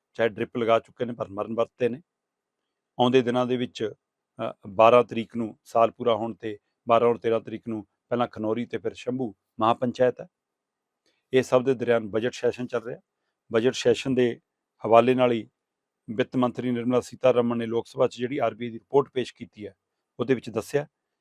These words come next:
ਕਿ ਪੰਜਾਬ ਦੇ ਅਠੱਤੀ ਲੱਖ ਤੋਂ ਵੱਧ ਕਿਸਾਨਾਂ ਦੇ ਉੱਤੇ ਇੱਕ ਲੱਖ ਕਰੋੜ ਤੋਂ ਵੱਧ ਦਾ ਕਰਜ਼ਾ ਹੈ। ਅਠੱਤੀ ਲੱਖ ਸੈਂਤੀ ਹਜ਼ਾਰ ਕਿਸਾਨਾਂ ਦੇ ਉੱਤੇ ਇੱਕ ਪੁਆਇੰਟ ਜ਼ੀਰੋ ਲੱਖ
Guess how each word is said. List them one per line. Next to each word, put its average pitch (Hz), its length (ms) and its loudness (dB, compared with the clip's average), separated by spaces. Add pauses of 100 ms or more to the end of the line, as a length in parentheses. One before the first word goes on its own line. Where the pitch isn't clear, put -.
(240)
ਕਿ 139 120 4
ਪੰਜਾਬ 123 640 6
ਦੇ 135 360 8
ਅਠੱਤੀ - 600 -4
ਲੱਖ 127 400 4
ਤੋਂ 143 80 2
ਵੱਧ 135 200 6
ਕਿਸਾਨਾਂ 120 460 -4
ਦੇ 123 100 0
ਉੱਤੇ 120 420 0 (480)
ਇੱਕ - 380 4
ਲੱਖ 117 480 6
ਕਰੋੜ 131 300 4
ਤੋਂ 123 160 -6
ਵੱਧ 117 200 -2
ਦਾ 117 100 -8
ਕਰਜ਼ਾ - 320 -18
ਹੈ। - 80 -20 (2250)
ਅਠੱਤੀ 180 540 0
ਲੱਖ 151 480 8
ਸੈਂਤੀ 143 720 2
ਹਜ਼ਾਰ 131 460 12
ਕਿਸਾਨਾਂ 131 500 2
ਦੇ 123 120 0
ਉੱਤੇ 110 540 0 (540)
ਇੱਕ 180 360 4
ਪੁਆਇੰਟ 147 560 4
ਜ਼ੀਰੋ 151 760 4
ਲੱਖ 131 640 10